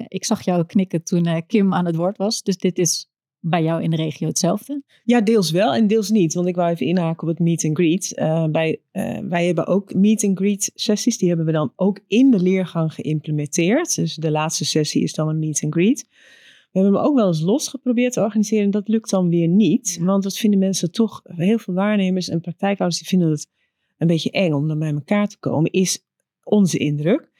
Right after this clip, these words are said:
Speaker 2: En ik heb dat nu anders opgelost. Bij ons heet dat ontdek je stekje. Of ga je mee op tournee?
Speaker 1: Jullie zijn wel mooie slogans aan het bedenken.
Speaker 2: Ja,
Speaker 1: Daar ben ik heel
Speaker 2: zeker.
Speaker 1: blij
Speaker 2: Nou,
Speaker 1: mee.
Speaker 2: ik vind het echt, eh, ik hou, ik hou er ook wel van.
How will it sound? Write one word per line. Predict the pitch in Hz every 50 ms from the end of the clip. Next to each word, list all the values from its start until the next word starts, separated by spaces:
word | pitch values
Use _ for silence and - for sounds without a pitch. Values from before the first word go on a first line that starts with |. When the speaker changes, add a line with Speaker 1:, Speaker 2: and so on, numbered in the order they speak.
| _ _ _ _ _ _
Speaker 2:
En | - - 202
ik | 220 226
heb | - 208
dat | - 196 175
nu | 190 190 190 -
anders | - 196 233 254 254 -
opgelost. | - 240 - - - 226 220 226 262 349 349 - - - -
Bij | - 196 196 196
ons | 208 214 208 -
heet | 208 196 196 -
dat | - 180 180 170 -
ontdek | - - 220 214 175 165 -
je | - - 151 143 147 151 - _ _ _
stekje. | - - - - - - - - - 349 427 453 - _ _ _ _ _ _ _ _ _ _ _ _ _
Of | - 220 202 - - - _
ga | - - - 220 196
je | 175 170 170
mee | 185 190 180 156 -
op | 160 147 -
tournee? | - - 160 156 165 170 196 240 330 381 -
Speaker 1:
Jullie | 214 214 233
zijn | 226 240 226
wel | 226 233
mooie | 226 226 233 233 214
slogans | 202 - - 214 214 196 165 156 151 143 - 156
aan | 165 165 170
het | 170 151
bedenken. | 175 160 180 226 -
Speaker 2:
Ja, | 262 285 302
Speaker 1:
Daar | - 226
ben | 349 339
ik | 359
heel | 370 392
Speaker 2:
zeker. | 320 320 214 -
Speaker 1:
blij | - 202
Speaker 2:
Nou, | 247 277 285
Speaker 1:
mee. | 262 320
Speaker 2:
ik | -
vind | - - 359 349 320
het | 320 302 -
echt, | 277 285 269 349 311
eh, | 285 247 240 240
ik | 240 196
hou, | 220 208 214 202
ik | 208 180 165
hou | - 185 185 202
er | 190 156 147
ook | 151 143
wel | 147 143
van. | 139 - - 147 147 180 240 247